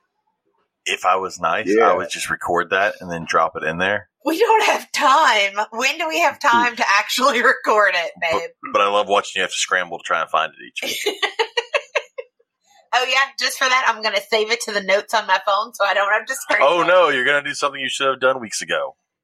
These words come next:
Speaker 3: Hey,
Speaker 2: <laughs>
Speaker 3: at least I wrote a blurb. How long was he your host before? I mean,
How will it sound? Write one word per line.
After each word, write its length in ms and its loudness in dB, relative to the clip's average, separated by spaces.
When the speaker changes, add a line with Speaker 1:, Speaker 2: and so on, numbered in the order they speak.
Speaker 3:
Hey, 360 -2
Speaker 2:
<laughs> 240 -20
Speaker 3:
at 160 0
least 240 -4
I 160 2
wrote 280 0
a 40 -10
blurb. 380 2
How 160 4
long 200 2
was 160 -4
he 120 -4
your 200 4
host 280 2
before? 420 0
I 40 -8
mean, 200 -16